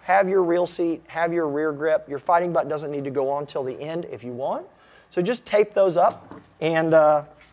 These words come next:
tape 'em up, and you'll be able to kinda get a feel for it. Go out in the yard, pitch the big weight around a little bit, and see which one you like. Now, what you really need to do, though,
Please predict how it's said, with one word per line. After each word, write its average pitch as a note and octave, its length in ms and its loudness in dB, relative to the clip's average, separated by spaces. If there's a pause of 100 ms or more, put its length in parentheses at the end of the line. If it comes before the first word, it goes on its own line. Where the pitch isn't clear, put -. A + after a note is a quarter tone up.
(1800)
tape G3+ 200 2
'em F#3 120 2
up, G#3+ 200 4
and E3 100 0
you'll E3+ 80 0
be F3 140 8
able F3+ 180 4
to D#3+ 80 2
kinda F#3+ 240 -2
get E3+ 140 2
a D3 40 2
feel F#3 220 0
for G#3+ 180 2
it. D3+ 100 -10
Go D#3 120 6
out G3 100 6
in F3+ 60 -6
the D#3+ 80 -4
yard, E3 340 2
pitch - 220 -8
the D3+ 60 -10
big D#3+ 160 -2
weight D#3+ 220 -2
around D3+ 260 -4
a E3 60 -4
little E3 160 -2
bit, E3 220 0
and C#3 80 -12
see - 220 -4
which D3+ 220 -2
one D3 120 -6
you C#3 100 -6
like. D3 280 -2 (580)
Now, F3 300 0
what E3+ 360 -2
you A3 140 2
really G#3+ 360 4
need G#3+ 260 0
to F#3+ 60 -4
do, F#3+ 260 -2
though, F#2 340 -6